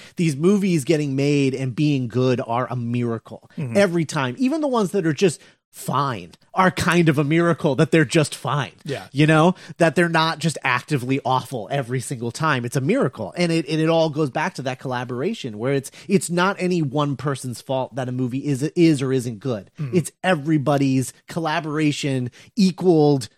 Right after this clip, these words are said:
Speaker 1: what we got. And I find that story fascinating.
Speaker 2: Definitely. I mean, like, we go into the, in the first Men in Black episode with Zach, kind of the clandestine, like, if this comic book hadn't landed on this person's desk on this day,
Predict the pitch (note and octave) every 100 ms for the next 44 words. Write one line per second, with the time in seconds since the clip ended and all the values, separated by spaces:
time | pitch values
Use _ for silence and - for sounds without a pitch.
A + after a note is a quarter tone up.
0 | _ - C#3+ B2+ D#3+ B2+ C3 A2 B2+ D#2
1 | - D#3+ E3 F3 D#3 F3+ E3+ D#3 D#3 -
2 | C3+ B2+ B2 B2 - _ _ - G2 -
3 | A2 E2 E2 - C#3+ C#3 D#3 B2+ A#2+ A#2
4 | C3 C#3+ C3 C3+ C3+ C3+ C3 - A#2+ A#2+
5 | A#2 A2 G#2+ - C3 B2+ - B2+ C3 B2+
6 | A2+ A#2 B2 A#2 A2+ B2 A2 G2+ A#2+ A#2+
7 | - _ - _ - C#3+ D3+ C#3 C3+ -
8 | C3+ B2 A2+ C3 B2+ - - B2+ A#2 A#2
9 | - B2 B2+ F3+ - F#3 E3 D#3+ - C#3
10 | C#3+ C#3+ C#3 C#3 C#3 C3+ C3 A#2 A2 D3
11 | D3+ - D#3+ - D3+ C3+ C3+ B2 - -
12 | A2+ G#2+ D3+ D3 - D3+ B2+ B2 A#2+